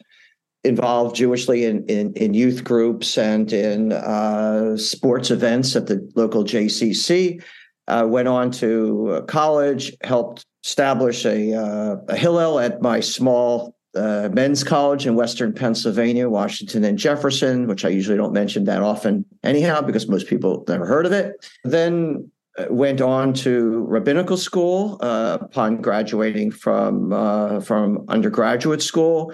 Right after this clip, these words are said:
took a Jewish studies program, an M A at N Y U, studied New Testament and received at a Protestant seminary upon ordination, tried to learn a little bit about the New Testament,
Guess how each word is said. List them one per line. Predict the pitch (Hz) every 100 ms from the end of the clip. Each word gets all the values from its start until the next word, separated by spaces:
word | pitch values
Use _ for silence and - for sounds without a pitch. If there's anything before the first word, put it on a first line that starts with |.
| -
took | 156 139
a |
Jewish | 117 127 117 -
studies | 151 147 151 135
program, | - 147 135 143 139
an | 120 113
M | 127 120
A | 120 123
at | 110
N | 107 107
Y | 110 110
U, | 113 175 175 160 147
studied | 135 - 120 120 98
New | 117 127
Testament | - 131 127 - 113 113 107 -
and | - 101 104 - _
received | 107 104 123 - 107 -
at | 101
a | 98
Protestant | - 143 151 - 143
seminary | - 139 131 139 131 131 117
upon | 107 127 113 110
ordination, | 110 104 117 143 143 - 147 135 135 - -
tried | - 127 107
to | 127
learn | 117 117
a |
little | 120 123
bit | 131 107 -
about | 107 131 135
the | 135
New | 135
Testament, | 131 147 139 - 147 147 143